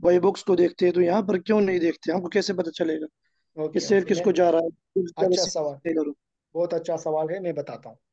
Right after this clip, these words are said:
Speaker 2: अब देखो इसका जो, अ, जो है आप बाय नाउ बटन के नीचे देखो, बाय बॉक्स इस वक्त किसके पास है? बाय बॉक्स इस वक्त जो है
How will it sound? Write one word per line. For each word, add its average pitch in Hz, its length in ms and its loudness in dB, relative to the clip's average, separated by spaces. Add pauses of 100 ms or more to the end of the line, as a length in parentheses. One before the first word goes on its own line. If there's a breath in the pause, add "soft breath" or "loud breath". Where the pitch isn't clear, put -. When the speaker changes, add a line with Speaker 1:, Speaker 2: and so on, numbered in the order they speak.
(720)
Speaker 2:
अब 202 120 -4
देखो 254 240 0
इसका 254 280 -2
जो, 247 180 0 (520)
अ, 190 300 -4
जो 185 140 -6
है 202 160 -6 (120)
आप 202 200 -8 (280)
बाय 180 300 -4
नाउ 208 140 -2
बटन 196 260 -4
के 196 120 -12
नीचे 196 200 -6
देखो, 190 240 -4
बाय 180 160 -2
बॉक्स 202 260 -4
इस 214 160 -4
वक्त 214 160 -6
किसके 233 240 -4
पास 165 320 -4
है? 202 140 -2 (500)
बाय 180 160 0
बॉक्स 208 320 -4
इस 208 260 -4
वक्त 214 160 -4
जो 190 100 -2
है 190 360 -2